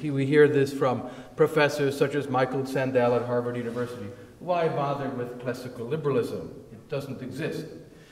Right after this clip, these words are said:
That's not true, but also it exists all around us. The modern world is a result of the successes and the struggles of our forebears.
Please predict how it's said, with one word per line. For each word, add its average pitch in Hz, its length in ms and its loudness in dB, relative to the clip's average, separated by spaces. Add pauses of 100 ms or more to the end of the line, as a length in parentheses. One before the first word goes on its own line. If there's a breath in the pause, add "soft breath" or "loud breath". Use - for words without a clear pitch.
(480 loud breath)
That's 117 240 -10
not 156 240 -2
true, - 640 -2 (220 loud breath)
but 170 160 2
also 190 1000 2
it 262 160 -2
exists 240 720 -6
all 233 300 2
around 202 420 0
us. - 380 -6 (100)
The 151 100 -6
modern 175 720 0
world 170 480 0
is 135 160 -6
a 143 60 -2
result 139 760 0 (220 loud breath)
of 131 140 -8
the 135 100 -4
successes 180 920 -4
and 143 140 -8
the 143 80 -6
struggles 170 720 -2 (480 loud breath)
of 147 160 -2 (140)
our 160 260 -2
forebears. 135 680 -6